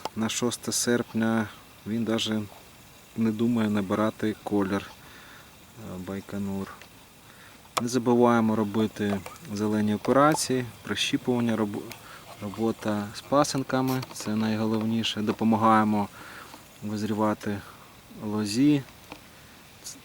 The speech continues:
цим самим перенаправляємо всі поживні речовини в грону, щоб ягода швидше набирала цукор. Не забуваємо обробляти виноград,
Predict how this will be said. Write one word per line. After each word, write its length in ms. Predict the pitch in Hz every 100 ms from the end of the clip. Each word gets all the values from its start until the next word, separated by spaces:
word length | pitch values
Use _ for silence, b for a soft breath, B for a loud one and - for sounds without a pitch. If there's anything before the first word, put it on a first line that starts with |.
| -
цим 200 | 117 107
самим 520 | - 110 107 107 101 -
перенаправляємо 1080 | 117 110 104 110 107 107 110 107 104 104 98
всі 360 | - - 113 104 - - - - - -
поживні 360 | 104 107 107 104
речовини 680 | 104 - 104 107 101 101 101 110
в 140 | 101
грону, 480 | 110 143 147 139 131 123 - B B B B B -
щоб 180 | - 104 - - - - - - - -
ягода 540 | 104 113 110 104 107 104 95
швидше 400 | - 110 107 107
набирала 500 | 107 104 110 107 104
цукор. 520 | - 139 139 127 117 - B B B B B -
Не 160 | 104 110
забуваємо 840 | 110 113 117 123 117 110 110 110 101 - - - - - - - - - - - - - 131
обробляти 680 | 110 110 107 113 113 -
виноград, 560 | 107 107 107 107 110